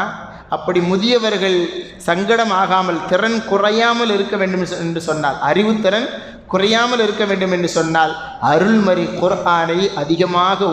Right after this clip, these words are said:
ஓத வேண்டும். யார் வயதான நேரத்திலேயும் அருள்மறை குர்ஆனை அதிகமாக ஓதுகிறார்களோ, அல்லாஹ் ரப்புல் ஆலமீன் அவர்களுக்கு ஒரு அழகான அந்த முதுமையை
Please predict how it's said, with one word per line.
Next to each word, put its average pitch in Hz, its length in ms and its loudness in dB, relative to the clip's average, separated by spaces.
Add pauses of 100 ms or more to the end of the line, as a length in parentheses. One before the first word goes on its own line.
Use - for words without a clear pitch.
(120)
ஓத 180 300 4
வேண்டும். 147 380 -2 (300)
யார் 170 400 2 (520)
வயதான 190 520 2
நேரத்திலேயும் 190 680 0
அருள்மறை 180 480 0
குர்ஆனை 180 580 0
அதிகமாக 180 580 0 (140)
ஓதுகிறார்களோ, 170 720 2 (360)
அல்லாஹ் 175 360 0
ரப்புல் 170 320 0
ஆலமீன் 170 480 0 (300)
அவர்களுக்கு 175 640 0 (400)
ஒரு 156 160 4
அழகான 185 640 2 (500)
அந்த 165 180 0
முதுமையை 208 600 2